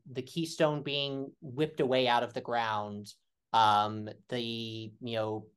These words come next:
cat emergence, like, maybe the cat seeing, uh, you know, the aunt from a distance or something, um, and then just, like, a line or two from Daijin about, like,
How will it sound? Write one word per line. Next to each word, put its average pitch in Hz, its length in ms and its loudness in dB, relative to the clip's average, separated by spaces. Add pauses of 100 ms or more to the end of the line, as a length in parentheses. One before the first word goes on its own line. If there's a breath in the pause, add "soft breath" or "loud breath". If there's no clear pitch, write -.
(160)
cat 131 320 2 (260)
emergence, 123 600 -2
like, 113 220 2
maybe 113 500 -6
the 113 80 -6
cat 113 360 0 (300)
seeing, 135 840 2 (280)
uh, 113 420 4 (220)
you 123 140 -6
know, 113 300 -4 (100)
the 120 180 -6
aunt 110 380 2 (100)
from 117 160 0
a 110 60 -2
distance 104 480 -6
or 98 80 -8
something, 110 720 -4 (480 soft breath)
um, 101 640 6 (480)
and 123 180 0
then 107 220 4
just, 104 320 -2
like, 101 360 0 (200)
a 123 100 6
line 113 340 4
or 107 100 0
two 107 220 -6
from 104 260 -4
Daijin 98 680 -2 (400)
about, 98 420 4
like, 98 380 0